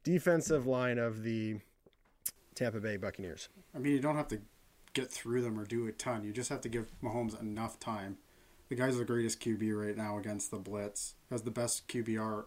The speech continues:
Speaker 2: the last two years against the blitz, and it's not even close. So as long as they can manage to give him a little bit of time, they have the weapons to do it. So it's gonna be tough with
Speaker 1: Well
Speaker 2: how depleted that offensive line is, but Mahomes is Mahomes.
Speaker 1: Well, I was just, I mean, I was just gonna,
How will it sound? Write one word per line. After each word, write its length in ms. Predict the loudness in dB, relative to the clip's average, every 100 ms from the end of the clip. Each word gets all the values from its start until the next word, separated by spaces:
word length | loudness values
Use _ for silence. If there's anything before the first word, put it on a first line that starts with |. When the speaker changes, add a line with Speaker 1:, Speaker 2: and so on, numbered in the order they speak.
| -6
Speaker 2:
the 60 |
last 300 | -4 -2 -4
two 100 | -2
years 300 | 0 2 0
against 320 | -2 -4 -6 -6
the 40 |
blitz, 300 | -6 -4 -4
and 120 | -6
it's 180 | -6 -4
not 160 | -2 -4
even 160 | -6
close. 420 | -8 -8 -8 -10 -16 -20 -20 -20 -20 -18 -8
So 100 | -2
as 80 |
long 140 | 0 2
as 80 | 2
they 80 |
can 120 | 2 0
manage 280 | 0 -2
to 80 | -4
give 180 | -4 -2
him 140 | -4
a 80 | -4
little 260 | -4 -4 -2
bit 140 | -2
of 100 | -4
time, 360 | -4 -4 -4 -6 -14 -20 -20 -20 -20 -20 -20 -20 -8
they 100 | -2
have 160 | 0 0
the 60 |
weapons 380 | 0 -2 -4 -6
to 80 | -4
do 200 | -2 -2
it. 180 | -4 -8
So 360 | -6 -4 -4 -8 -20 -20 -20 -20 -20 -20 -20 -8
it's 140 | -4 0
gonna 180 | 2
be 120 | 2 2
tough 320 | 2 0 2
with 140 | 6
Speaker 1:
Well 260 | 10 10 8
Speaker 2:
how 60 |
depleted 420 | 2 2 4 6 6
that 160 | 6
offensive 440 | 6 4 0 -2 -2
line 280 | -2 0
is, 180 | -2 -4
but 320 | -4 -4 -4 -8 -20 -20 -20 -20 -20 -20 -20 -20 -20 -12 -4
Mahomes 360 | -2 0 0
is 100 | 0
Mahomes. 100 | 6 10
Speaker 1:
Well, 80 |
I 60 | 10
was 100 | 10
just, 180 | 6 6
I 60 | 4
mean, 100 | 6
I 140 | 6
was 100 | 6
just 160 | 4 4
gonna, 240 | 4